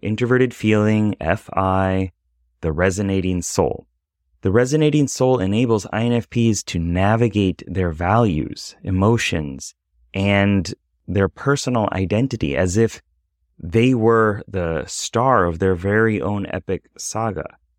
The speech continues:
aligning their life to what is important to them. The auxiliary function, what I call the mentor, is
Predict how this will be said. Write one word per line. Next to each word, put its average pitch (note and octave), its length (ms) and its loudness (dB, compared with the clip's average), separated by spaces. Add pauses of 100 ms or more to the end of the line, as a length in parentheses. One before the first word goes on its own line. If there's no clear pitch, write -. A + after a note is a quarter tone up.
(120)
aligning A2 680 2
their F#2+ 200 2
life G#2+ 420 0
to - 180 -6
what F#2+ 160 0
is F#2 140 -2
important F2+ 640 -6
to D#2+ 140 -10
them. E2 260 -6 (400)
The G2 160 -2
auxiliary A2 560 2
function, E2 560 -2
what B2+ 120 2
I F2+ 100 0
call G2 180 -2
the E2+ 140 -4
mentor, F2+ 840 0 (580)
is G2 540 0